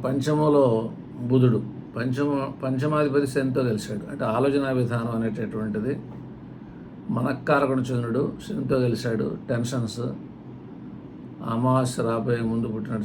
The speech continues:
చంద్రుడు. ఈ చంద్రుడు ఏంటంటే ఈ లగ్నానికి వచ్చేసరికి అమావాస్య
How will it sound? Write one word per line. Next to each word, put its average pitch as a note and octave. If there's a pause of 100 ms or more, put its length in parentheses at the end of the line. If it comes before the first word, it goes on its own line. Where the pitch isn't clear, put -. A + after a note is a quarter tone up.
చంద్రుడు. A2 (140)
ఈ A#2 (140)
చంద్రుడు C3+
ఏంటంటే B2+
ఈ - (100)
లగ్నానికి C3+
వచ్చేసరికి B2+ (220)
అమావాస్య B2+